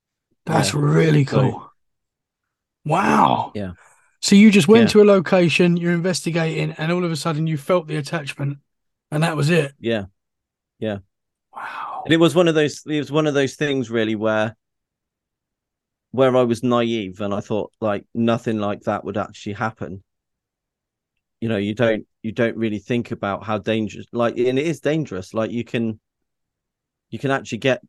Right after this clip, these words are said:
Speaker 2: things attached to you and you just don't think about it. Like, you just go in and start communicating and you just think, "If anything talks back to me, that's really cool," until
Speaker 1: Yeah.
Speaker 2: it actually comes home with you.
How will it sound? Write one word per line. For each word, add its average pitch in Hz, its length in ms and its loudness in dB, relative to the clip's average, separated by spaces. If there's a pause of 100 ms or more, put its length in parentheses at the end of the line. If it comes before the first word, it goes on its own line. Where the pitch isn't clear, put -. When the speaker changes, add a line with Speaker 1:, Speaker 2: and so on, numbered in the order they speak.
Speaker 2:
things 113 220 -4
attached - 440 -8
to 104 80 -6
you 101 80 -6
and 107 80 -4
you 110 120 -4
just 131 180 -4
don't 127 200 -4
think 143 220 -6
about 113 280 -10
it. 104 140 -12
Like, 110 140 -8
you 110 60 -12
just 120 200 -10
go 117 160 -2
in 110 180 -4
and 107 240 -6 (380)
start 131 320 -4
communicating 113 720 -2
and 104 100 -4
you 101 60 -8
just 107 240 -10 (100)
think, 110 280 -4 (920)
"If 127 120 -4
anything 135 320 -2
talks 123 260 -4
back 131 220 -2
to - 80 -14
me, 104 80 -4
that's 104 200 -6
really 113 200 -2
cool," 135 340 -6 (880)
until 117 280 -2
Speaker 1:
Yeah. 110 60 2
Speaker 2:
it - 20 -2
actually 107 380 -6
comes 110 220 -8
home 117 160 0
with 98 160 -8
you. 98 200 -10